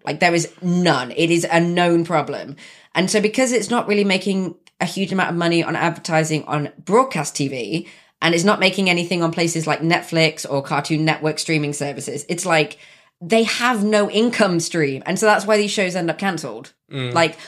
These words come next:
Speaker 1: I wouldn't be surprised if She-Ra lasts, even if it's really popular, it can be really popular, last one more series, and then they're like, "Well, there's no money to be made here."
Speaker 2: Mm.
Speaker 1: I'm still confused as to where Voltron is making its money, 'cause it's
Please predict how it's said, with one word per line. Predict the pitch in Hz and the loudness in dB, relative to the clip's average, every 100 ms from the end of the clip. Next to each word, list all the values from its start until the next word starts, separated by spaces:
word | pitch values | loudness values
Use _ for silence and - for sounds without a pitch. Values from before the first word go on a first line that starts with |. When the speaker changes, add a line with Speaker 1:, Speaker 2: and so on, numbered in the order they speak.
| - | -2
Speaker 1:
I | 196 | 2
wouldn't | 226 220 | 4 2
be | 208 | -2
surprised | 208 214 190 185 | -4 0 2 2
if | 185 | -2
She-Ra | - 190 170 | -2 0 0
lasts, | 165 156 - - | 0 -2 -8 -6
even | 214 233 | 0 2
if | 240 | 2
it's | 175 | 2
really | 160 180 180 | -2 0 0
popular, | 170 214 160 131 - 185 - _ _ _ | 0 -2 -4 -6 -6 -10 -12 _ _ _
it | - 196 | -2 0
can | 214 | 2
be | 208 202 | 2 2
really | 202 165 | 0 0
popular, | 214 - 156 139 107 135 - - | -4 -4 -4 -6 -6 -8 -10 -6
last | 165 165 | -4 0
one | 185 202 | 2 2
more | 185 | 2
series, | 175 196 170 131 135 135 | 0 0 0 0 -4 -2
and | 170 | 0
then | 180 | 2
they're | 175 | 2
like, | 165 170 185 | 0 0 -2
"Well, | 180 | 0
there's | 180 180 | 0 0
no | 185 | 0
money | 190 185 220 | 2 2 0
to | 208 | -2
be | - | -6
made | 131 113 - | -8 -8 -10
here." | 147 78 - - | -10 -10 -12 -8
Speaker 2:
Mm. | 127 | 0
Speaker 1:
I'm | 202 | 0
still | - 214 262 | 4 4 4
confused | 208 175 165 151 - | 2 0 0 0 -2
as | 160 | -4
to | 180 | 0
where | 170 170 | 2 2
Voltron | 160 175 175 139 | 2 0 -2 -8
is | 131 | -8
making | 135 127 131 | -10 -10 -10
its | 135 139 | -10 -10
money, | 123 107 127 | -10 -12 -8
'cause | 165 | -6
it's | 175 | -4